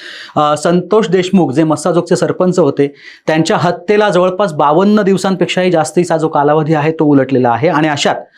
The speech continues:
अ, एक एक करून सर्व आरोपी जे आहेत या हत्या प्रकरणात जे दोषी आढळलेले आहेत, ते सर्वच आरोपी पकडले गेलेत आणि त्यांचा जो आका होता,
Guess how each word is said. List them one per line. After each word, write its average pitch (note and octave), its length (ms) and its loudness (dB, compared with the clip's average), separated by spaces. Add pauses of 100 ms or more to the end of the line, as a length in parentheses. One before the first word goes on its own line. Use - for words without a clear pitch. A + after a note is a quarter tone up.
(260)
अ, C3+ 360 0 (220)
एक D#3+ 160 0
एक G#3+ 140 -2
करून G#3+ 180 2
सर्व G3+ 280 0
आरोपी F3+ 360 2
जे D3+ 120 0
आहेत C3 320 -2
या C#3+ 120 2
हत्या C#3+ 380 -2
प्रकरणात D3 380 -2 (220)
जे D3+ 180 2
दोषी D3 500 2
आढळलेले C3+ 460 2
आहेत, C3 200 -2 (460)
ते F3+ 140 2
सर्वच G#3+ 340 0
आरोपी D#3+ 540 -2
पकडले E3+ 360 0
गेलेत F#3 240 0 (140)
आणि D#3 300 0
त्यांचा D#3 300 -2
जो D#3+ 100 2
आका C#3 260 0
होता, D3+ 380 -2